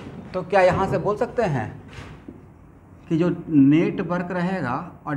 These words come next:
डेल्टा के दोनों अगर इक्वल है तो जो डेल्टा के का साइन रहेगा वही वर्क का साइन रहेगा? ओके,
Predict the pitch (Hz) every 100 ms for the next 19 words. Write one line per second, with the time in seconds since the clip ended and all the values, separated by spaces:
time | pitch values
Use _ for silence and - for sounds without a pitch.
0 | 123 135 139 139 175 175 131 135 131 151
1 | 156 147 143 151 170 117 123 175 - -
2 | - - - - 160 151 139 139 143 147
3 | 175 180 175 175 170 175 175 170 156 165
4 | 151 208 - 165 165 165 170 170 220 -
5 | - - - - - - - - - -
6 | - - - - - - - - - -
7 | - 127 -